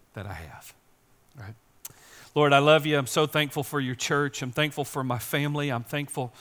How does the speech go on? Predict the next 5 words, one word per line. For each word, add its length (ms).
for 240
every 380
family 640
in 180
our 380